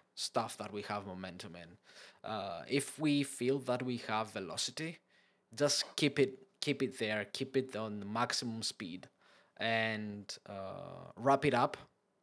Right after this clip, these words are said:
and then move forward to do something else, even if there is something pressing. Uh,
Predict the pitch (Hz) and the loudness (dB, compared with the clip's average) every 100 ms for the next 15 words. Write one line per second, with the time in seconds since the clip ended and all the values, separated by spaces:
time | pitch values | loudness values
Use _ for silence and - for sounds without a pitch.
0 | _ 98 95 92 87 85 85 87 - - | _ -10 -8 -10 -12 -14 -16 -16 -12 -12
1 | - _ - 123 117 113 110 - 107 98 | -12 _ -6 -2 -2 -2 -6 -8 -6 -4
2 | 104 95 92 - - _ _ - 120 101 | -4 -6 -8 -14 -20 _ _ -8 -8 -4
3 | 104 98 - 101 104 104 92 110 - - | -6 -2 -2 -2 -4 -6 -4 -4 -2 -2
4 | 110 107 107 98 - 98 - 104 92 95 | -4 -4 -6 -8 -8 -10 -6 -6 -4 -2
5 | - 107 98 104 101 - 104 101 139 139 | -2 -2 -4 -8 -10 -6 -4 -2 -2 -2
6 | 151 - - - - - - - 101 50 | -6 -14 -20 -20 -20 -20 -8 -4 -4 -4
7 | 50 | -6